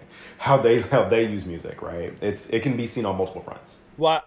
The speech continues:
Speaker 2: I liked the, the kind of thing that all of that led into. That, that gave me a lot of clarity, Tyler, so thanks. But that kind of led to at the end, which I thought was the most kind of poignant and really made me think part of the piece. I don't know if you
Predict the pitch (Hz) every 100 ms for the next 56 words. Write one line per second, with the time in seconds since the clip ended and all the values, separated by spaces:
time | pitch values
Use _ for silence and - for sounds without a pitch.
0 | - 160 196 285 262 - 170 170 160 139
1 | 156 151 165 165 151 - 165 160 151 143
2 | 147 151 135 139 123 139 143 147 131 127
3 | 139 139 - 117 117 127 147 156 151 139
4 | 170 160 147 127 117 - 127 120 120 117
5 | 120 117 120 113 120 117 131 120 - 123
6 | - 135 156 147 - 160 160 147 165 160
7 | 180 160 143 123 151 151 131 139 135 156
8 | 143 123 135 135 127 - 131 113 - 139
9 | 139 131 107 117 110 135 147 139 131 131
10 | 123 120 - 135 131 - - 117 113 120
11 | 113 104 98 131 123 113 110 113 120 110
12 | 120 123